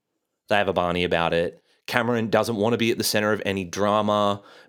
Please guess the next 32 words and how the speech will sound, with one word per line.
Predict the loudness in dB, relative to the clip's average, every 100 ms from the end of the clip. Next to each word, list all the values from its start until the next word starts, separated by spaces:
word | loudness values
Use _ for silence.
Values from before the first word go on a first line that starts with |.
| _
but | 0 0
he's | -4 -4 -4 -8 -8
misreading | -2 -2 0 2 2 2 -2
the | -2
situation, | -4 -4 -4 -2 -4 -6 -8 -8 -2
I | -2
M | -2
O. | -4 -6 -8 _ _
This | -4 0
is, | 2 2 0 0 -2 -2 -4 _ -6 -4
<sighs> | -4 -8 -4
firstly, | -2 0 0 -2 -4 _ _ _ _ _ _
this | -4
is | -2 2
not | 0 2
going | 2 2 0
to | 0 -2
bounce | 0 0 0 0 -4
back | -4 -4 -2 -4 -8 -6
on | -4 -4
you, | -8 -10
bro. | -8 -4 -2 -2 -4 -10 _ -20 _
And | -2 0 -2 -6 -12 _ _ _
by | 0 2 0
expressing | 0 -4 0 0 0 0 0
your | 0 0
desire | 0 0 2 2 0 0 -4
to | -4 -8
cover | -2 -2 0 0
up | 0 -4
for | -6 -6
Shannon, | -4 0 0 0 -2 -6 -8